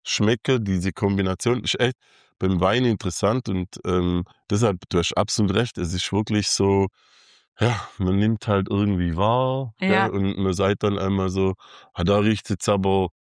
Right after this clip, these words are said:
Speaker 1: sagen wir, bei uns auf dem Land zum Beispiel einmal, "Oh, da hat er noch Blodrett."
Speaker 2: Ja.
Speaker 1: So, das riecht man natürlich, so ganz offensichtlich
Speaker 2: Ja,
Speaker 1: Zeug.
Speaker 2: ja, ja.
Speaker 1: Äh, oder wenn du in den Wald nie laufst,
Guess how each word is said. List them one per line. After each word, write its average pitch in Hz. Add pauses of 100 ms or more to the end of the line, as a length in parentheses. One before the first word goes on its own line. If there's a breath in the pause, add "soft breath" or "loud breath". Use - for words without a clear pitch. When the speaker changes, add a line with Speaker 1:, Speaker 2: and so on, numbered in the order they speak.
(140)
Speaker 1:
sagen 85
wir, 90
bei 85
uns 95
auf 87
dem 80
Land 78
zum 92
Beispiel 85
einmal, 85
"Oh, 85
da 82
hat 85
er 85
noch 80 (280)
Blodrett." 107
Speaker 2:
Ja. 190 (120)
Speaker 1:
So, 85
das 104
riecht 117
man 127
natürlich, 127 (180)
so 92
ganz 120
offensichtlich 123
Speaker 2:
Ja, 214
Speaker 1:
Zeug. 151
Speaker 2:
ja, 220
ja. 220 (160)
Speaker 1:
Äh, 95
oder 104
wenn 107
du 107
in 101
den 95
Wald 107
nie 131
laufst, 127